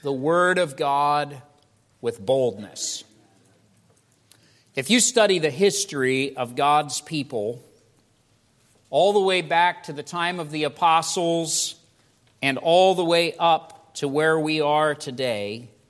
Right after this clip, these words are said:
one thing that becomes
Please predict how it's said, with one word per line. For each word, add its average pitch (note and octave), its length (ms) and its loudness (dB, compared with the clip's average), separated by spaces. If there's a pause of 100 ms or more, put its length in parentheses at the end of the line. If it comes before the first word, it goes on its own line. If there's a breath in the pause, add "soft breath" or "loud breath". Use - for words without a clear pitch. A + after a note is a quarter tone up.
(540)
one G#3+ 320 2
thing G#3 400 0
that D#3+ 160 -2
becomes E3+ 720 -2